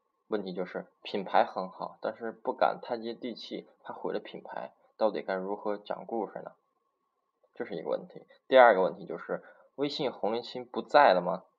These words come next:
不花钱，纯靠内容还能不能快速涨粉？第三个问题就是发的内容是该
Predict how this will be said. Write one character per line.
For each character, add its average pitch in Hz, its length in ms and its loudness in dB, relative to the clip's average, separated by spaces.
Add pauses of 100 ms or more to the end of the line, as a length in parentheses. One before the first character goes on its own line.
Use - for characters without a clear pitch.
(540)
不 - 80 -10
花 127 220 2
钱， 92 400 -4 (200)
纯 117 240 -6
靠 139 180 2
内 131 140 0
容 95 200 2
还 110 160 -8
能 92 160 -2
不 110 60 -4
能 95 220 -4
快 95 220 -2
速 92 240 -8
涨 92 240 -6
粉？ - 260 -6 (480)
第 110 60 -12
三 123 280 6
个 110 100 2
问 85 160 -4
题 - 180 -12
就 - 80 -10
是 87 220 -10 (340)
发 143 220 6
的 139 100 6
内 139 160 0
容 95 260 0 (160)
是 - 220 -10
该 127 460 6